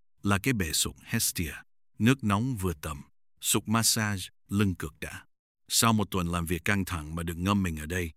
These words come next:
thì bao nhiêu mệt mỏi tan biến hết chị ạ." Bước ba, tạo điểm chạm giá trị, bonus. "Đặc biệt, bên em đang có deal độc quyền, tặng luôn hai suất ăn Âu trị giá năm trăm.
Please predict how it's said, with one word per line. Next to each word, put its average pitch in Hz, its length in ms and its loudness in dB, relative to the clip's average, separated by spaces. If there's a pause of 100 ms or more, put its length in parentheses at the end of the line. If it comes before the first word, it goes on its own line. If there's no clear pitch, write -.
(120)
thì 107 120 0
bao 110 220 4
nhiêu 117 180 4
mệt 95 180 0
mỏi 80 340 -4
tan 101 240 -2
biến 95 180 -2
hết 120 160 -2
chị 69 160 -4
ạ." - 160 -16 (460)
Bước 127 240 2
ba, 98 320 0 (340)
tạo 95 220 2
điểm 85 220 -2
chạm 80 320 -4
giá 98 220 0
trị, - 200 -4 (340)
bonus. 92 540 -4 (520)
"Đặc 113 240 2
biệt, 113 200 4 (320)
bên 147 120 6
em 147 200 0
đang 127 200 2
có 139 220 0
deal 113 160 2 (100)
độc 90 200 -2
quyền, 78 260 -6 (340)
tặng 101 260 4
luôn 131 200 4
hai 127 200 0
suất 151 280 0
ăn 113 180 0
Âu 104 340 0
trị 76 180 -4
giá 90 200 0
năm 90 260 0
trăm. - 260 -6